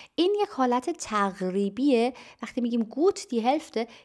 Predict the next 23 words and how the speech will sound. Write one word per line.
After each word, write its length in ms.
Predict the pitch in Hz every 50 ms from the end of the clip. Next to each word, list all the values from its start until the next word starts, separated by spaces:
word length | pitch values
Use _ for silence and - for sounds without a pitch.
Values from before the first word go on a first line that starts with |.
| _ -
یعنی 180 | 226 247 277 311
یک 140 | 359 339 339
کمی 360 | - - - - 294 320 320
بیشتر 580 | 269 247 233 208 - - - - - 220 214 208
از 280 | 190 175 165 165 -
نصف. 580 | 156 151 160 165 - - - - - - - - - _ _ _ _ _ _ - - - - - - - - - - - - - - _ _ _ _ _ _ _ _ _ _ _ _ _ _ _ _ - -
نصف 460 | 208 226 247 247 247 - - - -
پر 340 | 262 262 - - 302 381 403
شده 280 | - - 370 311 359 339
و 100 | 311 285
یک 280 | 277 254 262 339 381 -
کمی 280 | - 294 302 277 269
بیشتر 560 | 220 196 165 - - - - - 57 55 - - - _ -
از 240 | 160 156 156 -
اون. 140 | - - - 175 175 _ _ _ _ _ _ _ _ _ _ _ _ _ _ _ _ _ _ _ _ _ _ _ _ _ _ _ _ -
پس 420 | - 190 190 208 262 370 - - -
داریم 220 | - 196 214 254
تقریبی 560 | 254 - - 208 196 196 190 185 208 208 262
می‌گیم 260 | 311 349 339 349 349 339
که 180 | - 311 311 311 - -
بیشتر 640 | 214 202 196 196 - - - - - 202 214 247
از 520 | 262 254 254 254 254 254 262 - - - - _ _ _ _ _ _ _ _ _ _ _ -
نصف. 600 | 156 147 143 147 156 - - - - - -